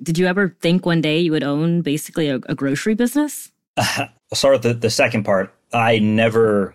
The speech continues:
Speaker 2: imagined I would be in this space and own a grocery business. I have always had an entrepreneurial bug, I guess, for lack of a better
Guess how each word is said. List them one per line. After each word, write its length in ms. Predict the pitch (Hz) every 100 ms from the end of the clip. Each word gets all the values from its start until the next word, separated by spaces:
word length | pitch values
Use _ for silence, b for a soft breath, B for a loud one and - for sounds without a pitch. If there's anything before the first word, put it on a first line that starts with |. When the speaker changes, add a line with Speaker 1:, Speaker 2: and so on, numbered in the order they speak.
| -
Speaker 2:
imagined 580 | 113 101 95 92 98 95
I 120 | 95
would 180 | 95 92
be 260 | 95 95
in 180 | 98 104
this 140 | 90 -
space 440 | - - - - _ _
and 100 | 107
own 140 | 101 95
a 40 |
grocery 300 | 95 85 101
business. 440 | 98 98 107 - - _
I 120 | - 139
have 120 | 123
always 440 | 127 131 151 120
had 440 | 120 113 110 101 92 -
an 80 | 107
entrepreneurial 920 | 104 - - 107 104 104 101 98 - _
bug, 360 | - 95 98 110 -
I 100 | 101
guess, 280 | 101 107 -
for 120 | 107
lack 180 | 107 107
of 60 |
a 20 |
better 280 | 110 110 113